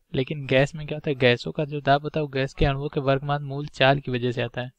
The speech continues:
गैसों का दाब गैस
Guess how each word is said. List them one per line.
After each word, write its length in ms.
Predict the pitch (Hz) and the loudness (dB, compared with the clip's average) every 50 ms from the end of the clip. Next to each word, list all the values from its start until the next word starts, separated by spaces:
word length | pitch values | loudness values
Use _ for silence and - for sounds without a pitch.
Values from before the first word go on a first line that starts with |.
| _ _ _ _ _ _ _ _ _ _ _ _ _ _ - | _ _ _ _ _ _ _ _ _ _ _ _ _ _ -18
गैसों 580 | 147 139 127 131 131 127 123 - - 151 156 156 156 151 _ _ _ _ _ _ _ _ _ _ _ _ _ _ - | -14 -8 -4 -2 -2 -2 -4 -6 -8 -8 -8 -8 -10 -12 _ _ _ _ _ _ _ _ _ _ _ _ _ _ -8
का 180 | - 131 131 | -6 -4 -4
दाब 420 | 127 127 123 127 127 139 156 165 165 _ - - - - - - - - - _ _ _ _ _ _ _ _ _ _ _ _ _ _ _ _ _ _ _ _ _ - - - - _ _ _ _ _ _ _ _ - - - - - _ - - - _ _ _ _ _ _ _ _ _ _ _ _ | -4 -4 -2 0 0 0 0 -2 -6 _ -20 -20 -20 -20 -20 -20 -20 -20 -20 _ _ _ _ _ _ _ _ _ _ _ _ _ _ _ _ _ _ _ _ _ -10 -10 -10 -10 _ _ _ _ _ _ _ _ -20 -20 -20 -20 -20 _ -20 -20 -20 _ _ _ _ _ _ _ _ _ _ _ _
गैस 640 | 160 143 131 123 127 127 127 135 139 143 143 - _ | -20 -18 -14 -8 -6 -4 -4 -4 -4 -4 -6 -8 _